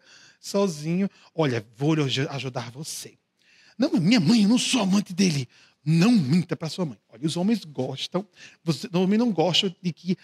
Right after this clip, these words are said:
alguém se faça de fácil. Então, mamãe vai ensinar você. "Minha mãe, pare!" <laughs> Porque ele era, tinha tendência gay, tava muito nervoso com a conversa. Se fosse, "Engraçado, mãe.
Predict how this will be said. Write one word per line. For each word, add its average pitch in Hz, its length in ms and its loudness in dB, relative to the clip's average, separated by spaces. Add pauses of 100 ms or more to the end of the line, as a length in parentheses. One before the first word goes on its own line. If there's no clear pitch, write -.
alguém 160 280 0
se - 120 -10
faça 165 220 -8
de 202 100 0
fácil. - 400 -16
Então, 196 280 -2 (180)
mamãe 190 360 4
vai 190 160 0
ensinar 190 280 0
você. 170 340 -2 (520)
"Minha 320 120 4
mãe, 233 180 4
pare!" 240 420 4 (140)
<laughs> - 1500 2 (540)
Porque 151 240 -4
ele 147 120 2
era, 147 160 2
tinha 151 220 -4
tendência 151 500 0
gay, 147 400 0
tava 143 240 0
muito 160 240 -2
nervoso 143 480 0
com 156 80 -10
a 139 60 -6
conversa. 139 340 -4
Se 185 80 -10
fosse, 202 340 -4 (800)
"Engraçado, 143 920 0
mãe. 147 680 0